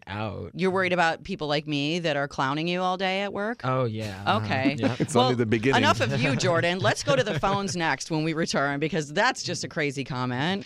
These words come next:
Speaker 2: right? Um, people wanna talk about, uh, dating at work. Jordan, I love you. I do. I ship you. Okay?
Speaker 1: Thank you.
Speaker 2: I do. I ship you.
Speaker 3: Yeah,
Speaker 2: Uh,
Speaker 3: we ship you. That's it.
Speaker 2: we ship you. Eight five five, nine oh five, eight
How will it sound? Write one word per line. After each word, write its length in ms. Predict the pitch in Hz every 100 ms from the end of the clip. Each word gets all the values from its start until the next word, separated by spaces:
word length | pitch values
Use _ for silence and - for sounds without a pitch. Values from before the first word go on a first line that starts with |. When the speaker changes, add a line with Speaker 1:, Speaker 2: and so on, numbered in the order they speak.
| 101
Speaker 2:
right? 400 | 147 165 226 277 - 139 -
Um, 560 | - 196 185 180 180 240 - - - 127 - - 117 -
people 200 | 190 175 160
wanna 160 | 147
talk 240 | 143 139 143
about, 340 | 131 127 123
uh, 180 | 127 123
dating 400 | 127 139 135 127
at 160 | 120 117
work. 380 | 123 117 107 -
Jordan, 280 | - 151 147
I 120 | 143
love 200 | 131 120
you. 160 | 120 117
I 120 | 143
do. 140 | 147 160
I 100 | 160
ship 380 | 160 - 151 -
you. 220 | 120 113 131 _ -
Okay? 120 | 143 143
Speaker 1:
Thank 100 | 139
you. 200 | 104 95 -
Speaker 2:
I 80 |
do. 160 | 135 131
I 60 | 120
ship 300 | - 123 113
you. 120 | 117 -
Speaker 3:
Yeah, 200 | 92 87 73
Speaker 2:
Uh, 180 | 165 165
Speaker 3:
we 60 | -
ship 240 | 85 -
you. 80 | -
That's 220 | 78 -
it. 140 | - 180
Speaker 2:
we 120 | 185
ship 300 | - 170 -
you. 240 | 147 135 -
Eight 200 | 165 180
five 240 | 202 190 180
five, 360 | 175 156 151
nine 280 | 156 147 156
oh 100 | 156
five, 420 | 151 147 127 131 - -
eight 300 | 165 170